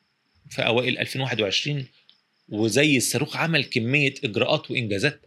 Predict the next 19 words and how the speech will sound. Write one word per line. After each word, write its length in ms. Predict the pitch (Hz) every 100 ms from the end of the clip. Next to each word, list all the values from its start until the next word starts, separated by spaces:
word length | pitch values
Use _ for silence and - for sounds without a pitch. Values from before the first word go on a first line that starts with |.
| -
عنيفة 380 | 95 131 127
جدا. 380 | 113 113 90 123 - _ _ _ -
الراجل 360 | 123 156 151
سيطر 400 | - 180 160 120
على 160 | 104 104
انتشار 420 | 101 - - 135
الكورونا 600 | 107 92 113 135 143 131
بأن 220 | 120 104
هو 140 | 113 120
نزل 360 | 127 117 107
قرارات 520 | 95 113 104 113 127 -
ديكتاتورية 840 | 113 113 - 107 107 117 131 151 220 _ - - -
صارمة، 600 | - 123 113 131 147 143 _ _
لكنها 420 | 110 - 120 131 113
عملية 540 | 98 104 110 113 104
جدا 760 | 98 127 123 110 147 156 175 156 _ _ _ _ _ _ _ _ _ - - -
عشان 220 | - -
سيطرة 360 | 127 120 - 120
عليه. 240 | 92 90